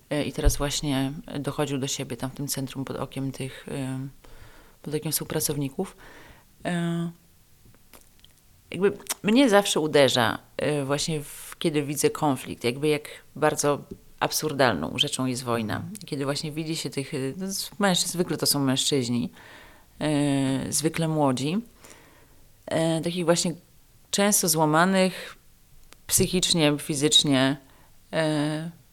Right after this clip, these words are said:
i, i ma się świadomość, że tak naprawdę to jest wszystko po nic. Jakby nie w tym sensie, że Ukraińcy walczą po nic, proszę mnie absolutnie źle, e, nie zrozumieć, e, ale że sam ten konflikt sobie jakby nie ma absolutnie żadnego sensu i że do niczego nie prowadzi, ewentualnie do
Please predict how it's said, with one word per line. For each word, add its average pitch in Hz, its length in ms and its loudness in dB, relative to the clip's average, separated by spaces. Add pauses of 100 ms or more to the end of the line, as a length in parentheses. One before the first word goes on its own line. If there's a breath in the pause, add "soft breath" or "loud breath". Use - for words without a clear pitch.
(120)
i, 165 140 -4 (420)
i - 160 -10
ma 190 140 4
się 180 120 -2
świadomość, 175 440 0
że - 60 2
tak 160 120 0
naprawdę 156 300 -2
to 147 100 -4
jest 147 140 2
wszystko - 320 -2
po 120 200 -2
nic. 101 200 -6
Jakby 147 260 -4 (260)
nie 180 140 6
w 170 40 -4
tym 156 140 -4
sensie, 147 300 -2
że 139 120 0 (360)
Ukraińcy 143 480 0
walczą 123 300 -4
po 123 120 -4
nic, 123 140 -4
proszę 139 260 -6
mnie 143 100 -2
absolutnie - 360 -6
źle, 147 280 -2 (500 loud breath)
e, 151 180 0
nie 160 120 0
zrozumieć, 165 600 0 (600 loud breath)
e, 165 280 0
ale 160 180 2
że 170 120 2
sam 190 260 2
ten 180 160 0
konflikt 170 400 -2
sobie 165 240 2
jakby 156 200 2
nie 165 120 0
ma 160 100 4
absolutnie 147 720 0 (320)
żadnego 143 360 0
sensu - 480 0
i 139 80 -2
że 151 100 0
do 131 80 0
niczego 143 320 0
nie 139 100 2
prowadzi, 117 420 0
ewentualnie 135 560 0
do 123 360 0